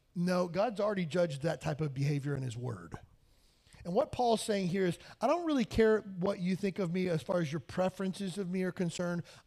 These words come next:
I wanna be judged right according to God's word."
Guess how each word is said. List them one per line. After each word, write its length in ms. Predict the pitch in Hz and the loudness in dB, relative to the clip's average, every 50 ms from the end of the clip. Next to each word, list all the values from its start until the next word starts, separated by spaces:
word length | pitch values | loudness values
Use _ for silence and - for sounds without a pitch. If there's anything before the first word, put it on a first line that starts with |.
| - _ | -20 _
I 140 | - - 190 | -2 2 2
wanna 240 | 233 254 247 233 214 | 2 4 2 0 0
be 180 | 175 170 185 165 | 0 -2 -4 -4
judged 440 | 139 143 175 170 165 147 139 127 | -2 0 0 0 0 -2 -4 -6
right 360 | 147 147 160 156 156 156 156 - | -4 -2 0 0 0 -2 -4 -8
according 440 | 143 - - 170 160 151 151 151 | -12 -6 -4 -4 -2 0 -2 -2
to 60 | 143 131 | -2 -2
God's 340 | 123 135 127 123 110 - | -2 -2 -4 -4 -4 -6
word." 320 | 123 123 120 104 98 82 | -6 -4 -4 -6 -8 -10